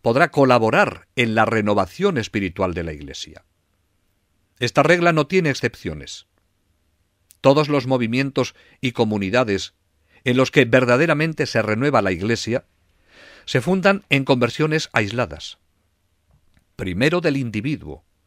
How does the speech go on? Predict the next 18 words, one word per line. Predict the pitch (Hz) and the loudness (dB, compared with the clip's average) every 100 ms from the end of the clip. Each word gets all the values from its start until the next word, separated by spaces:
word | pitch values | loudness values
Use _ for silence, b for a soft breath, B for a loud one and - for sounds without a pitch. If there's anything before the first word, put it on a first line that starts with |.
| _ _ _ _ _ _ | _ _ _ _ _ _
y | 120 | -2
luego | 117 175 156 208 _ _ _ _ | 2 2 2 -6 _ _ _ _
de | - 120 | -2 2
la | 120 110 | 4 4
comunidad | 113 104 95 92 151 - | 0 -2 -2 -2 -2 -2
y | 170 | -8
sociedad. | 139 131 - 80 - _ _ _ _ _ _ _ _ _ _ _ _ _ _ _ | -4 -6 -6 -10 -12 _ _ _ _ _ _ _ _ _ _ _ _ _ _ _
Primero | - 123 180 180 | -4 0 2 2
siempre | 190 185 175 165 | 2 0 2 0
es | 190 B B B B - | 0 B B B B -2
la | 127 139 | 4 6
evangelización | 135 131 120 - 113 104 104 143 139 | 6 4 2 0 -2 -2 -4 -4 -2
personal, | 127 - 110 101 76 _ _ _ _ _ _ _ _ _ _ - | -4 -4 -4 -4 -6 _ _ _ _ _ _ _ _ _ _ -10
luego | 110 135 185 196 | -2 2 2 2
la | 170 127 | 2 2
de | 110 | 2
la | 104 | 2
comunidad | - 92 92 85 98 - | 0 -4 -4 -2 -2 -2